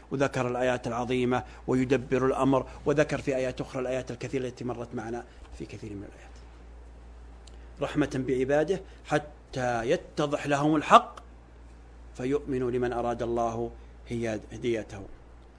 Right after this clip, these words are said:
ومن هذا التفصيل وهذا التوضيح وهذا التبيين الذي يدل على كمال قدرته، كما أن من رحمة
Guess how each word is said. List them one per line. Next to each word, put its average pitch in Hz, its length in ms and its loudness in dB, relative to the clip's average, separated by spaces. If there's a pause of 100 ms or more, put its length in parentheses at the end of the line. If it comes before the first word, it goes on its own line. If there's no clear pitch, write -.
(100)
ومن 147 200 2
هذا 160 260 2
التفصيل 131 520 -2 (260)
وهذا 127 260 2
التوضيح 123 480 -2 (240)
وهذا 113 320 -2
التبيين 107 460 -10 (400)
الذي 120 220 -6
يدل 143 180 -2
على 113 240 -8
كمال 117 360 -8
قدرته، 113 300 -12 (240)
كما 269 280 10
أن 208 160 4
من 202 40 6
رحمة 190 320 4